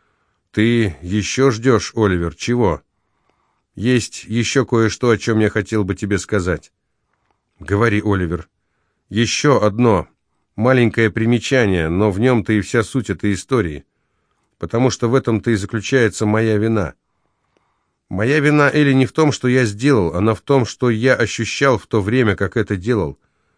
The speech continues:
Нервное сглатывание, очередная пауза. Ему явно нелегко давалась эта последняя деталь. Он не смотрел на меня.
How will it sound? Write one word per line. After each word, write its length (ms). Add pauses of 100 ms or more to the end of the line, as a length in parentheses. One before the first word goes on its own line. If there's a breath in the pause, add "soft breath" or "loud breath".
(300)
Нервное 400
сглатывание, 680
очередная 500
пауза. 440
Ему 220
явно 320
нелегко 480
давалась 420
эта 140
последняя 540
деталь. 420 (600)
Он 260
не 100
смотрел 480
на 120
меня. 420